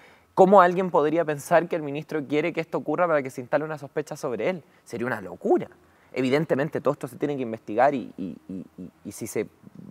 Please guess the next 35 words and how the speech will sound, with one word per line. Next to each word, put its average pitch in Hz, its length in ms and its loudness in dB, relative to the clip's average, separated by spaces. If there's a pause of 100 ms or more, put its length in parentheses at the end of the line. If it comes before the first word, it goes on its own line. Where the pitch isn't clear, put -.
(280)
se - 140 -8
encuentre 147 480 0
cualquier 110 320 2
responsabilidad 143 420 0
de 139 40 -4
cualquier 135 260 -2
persona, 165 320 -2
eso 135 140 -10
se 120 80 -12
tiene 139 160 -8
que 135 80 -4
hacer 139 180 -4
valer, 151 260 -4 (460)
pero 120 160 -2
a 123 60 -2
mí 147 120 -4
me 156 140 -4
parecería 135 480 -2
muy, 165 600 -10
muy 170 140 -2
absurdo. 135 440 -8
Entonces, 127 680 -8 (320)
nada, 131 200 2
yo 117 140 -2
creo 123 180 0
que 120 60 -4
estas 131 180 -10
cosas 139 240 -8
no 135 60 -4
se 139 120 -8
le 120 80 0
pueden 120 180 -2
imputar 123 340 -4
al 120 80 -6
ministro. 135 380 -14